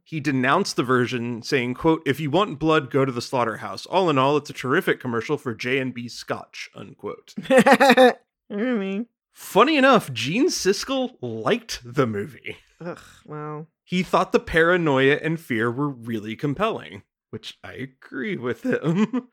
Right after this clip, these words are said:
Speaker 1: <laughs> While Ebert, who usually was actually more into these new kind of horror movies,
Speaker 2: Yeah.
Speaker 1: called it a, quote, "barf bag movie," thinking it was much inferior to Alien,
Speaker 2: Oh.
Speaker 1: which
Speaker 2: I would agree with that.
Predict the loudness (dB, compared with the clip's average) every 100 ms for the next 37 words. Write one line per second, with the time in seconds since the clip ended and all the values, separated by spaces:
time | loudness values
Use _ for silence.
0 | _ _ 2 2 2 2 2 4 2 0
1 | -2 -10 _ 0 2 6 6 4 2 0
2 | 2 2 0 -2 _ _ -2 0 2 0
3 | -2 -4 -4 2 4 4 2 -2 -4 -6
4 | -8 -10 -10 -12 -12 -10 -8 -10 -14 -18
5 | -12 -10 -8 -8 -10 -12 _ -2 0 2
6 | 0 6 6 6 6 6 6 4 4 4
7 | 2 -4 -4 -14 -8 -4 -2 -2 -4 -4
8 | -4 -4 -2 -2 0 -2 -2 0 2 4
9 | 2 0 -4 -10 -16 -8 -6 -4 -6 -12
10 | -18 -20 _ _ _ -10 -6 -4 2 2
11 | 2 -6 -8 -10 _ _ -4 -2 -2 -4
12 | -4 -4 -4 -6 -4 -2 -2 -4